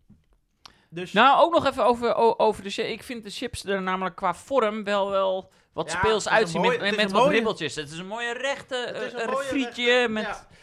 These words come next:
Speaker 1: Nee, de, de, daar hebben ze goed... De, de,
Speaker 2: Ja.
Speaker 1: de, de, de, de
Speaker 2: Maar
Speaker 1: vorm
Speaker 2: ja.
Speaker 1: is goed gedaan.
Speaker 2: Dat, dat, dat maakt de rest niet goed, zeg maar. Dat, dat, dat, dat, daar ga je de wedstrijd niet meer winnen.
Speaker 1: Nee, daar win je de wedstrijd inderdaad niet mee. En wij zijn natuurlijk heel streng. Ehm,
Speaker 2: Eh, ja.
Speaker 1: status.
Speaker 2: Ja.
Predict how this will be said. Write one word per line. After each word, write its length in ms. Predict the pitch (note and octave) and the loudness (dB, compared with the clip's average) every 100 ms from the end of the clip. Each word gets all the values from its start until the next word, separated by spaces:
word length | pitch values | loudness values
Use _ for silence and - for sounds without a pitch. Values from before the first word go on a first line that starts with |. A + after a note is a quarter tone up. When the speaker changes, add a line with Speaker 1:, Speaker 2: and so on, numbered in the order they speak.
| - - - | -20 -20 -12
Speaker 1:
Nee, 340 | G#3+ A#3+ B3+ | -6 -6 -6
de, 120 | G#3+ | -12
de, 120 | G3+ F3 | -14 -8
daar 220 | F#3+ A#3+ | -6 -6
hebben 200 | B3 A#3 | -8 -12
ze 80 | A3 | -12
goed... 340 | A#3 - D3 | -12 -10 -4
De, 100 | E3+ | -2
de, 80 | E3+ | 0
Speaker 2:
Ja. 120 | F#3 - | 2 2
Speaker 1:
de, 280 | F#3 - | 0 -4
de, 140 | F#3 F#3 | -4 -4
de, 160 | F3+ | -6
de 100 | E3+ | -8
Speaker 2:
Maar 120 | F3 F#3 | -4 4
Speaker 1:
vorm 160 | E3+ | 4
Speaker 2:
ja. 60 | B3+ | 4
Speaker 1:
is 100 | A3 | -6
goed 200 | A3 - | -12 -12
gedaan. 280 | D#3 B2 A2 - _ _ _ | -8 -6 -8 -16 _ _ _
Speaker 2:
Dat, 380 | F#3 F#3+ _ | -16 -16 _
dat, 200 | G3+ G#3 - | -16 -16 -14
dat 200 | - G3 - _ _ G2+ | -8 -8 -8 _ _ -16
maakt 280 | D3+ F3+ F3 | -6 -4 -4
de 60 | F3+ | -4
rest 240 | F#3 F3 | -6 -6
niet 200 | E3+ E3 | -6 -6
goed, 320 | - C3 - _ | -8 -10 -12 _
zeg 260 | - G#2 - | -8 -8 -6
maar. 240 | G2 G2 | -8 -6
Dat, 180 | A2 B2+ | -6 -6
dat, 140 | C3 B2+ C3+ | -6 -8 -8
dat, 0 | |
dat, 340 | C3+ C3+ C3 C3 _ D2+ _ _ | -8 -10 -10 -20 _ -20 _ _
daar 220 | - C#3+ | -8 -6
ga 100 | D3 | -4
je 60 | C#3+ | -2
de 60 | |
wedstrijd 340 | C#3+ C#3+ C3+ C#3+ | -4 -4 -6 -6
niet 100 | A#2+ | -8
meer 160 | A#2 | -8
winnen. 320 | G#2 G#2 G2 A2 | -8 -12 -10 -2
Speaker 1:
Nee, 180 | B2 | 0
daar 100 | C3 | 2
win 140 | B2 C3+ | 0 -4
je 80 | C3 | -4
de 60 | |
wedstrijd 320 | B2+ C3 A#2+ | -4 -6 -10
inderdaad 320 | A#2+ A2+ A2+ A2+ | -8 -6 -6 -6
niet 100 | G2+ | -8
mee. 140 | G#2 | -8
En 60 | B2 | -8
wij 100 | C3+ | -8
zijn 140 | C3+ | -8
natuurlijk 300 | B2+ C3+ A#2+ | -10 -12 -12
heel 100 | A2+ | -14
streng. 320 | - G#2 A2 - | -12 -14 -14 -8
Ehm, 300 | D3 D3+ C3 | -2 0 0
Speaker 2:
Eh, 160 | B2+ | -4
ja. 260 | C#3 B2 G2 | -6 -6 -6
Speaker 1:
status. 800 | - - F#3 G#3+ G#3+ G#3 - - | -8 0 2 2 0 -6 -6 -18
Speaker 2:
Ja. 320 | A#2 C#3+ F#3+ | -12 -6 -6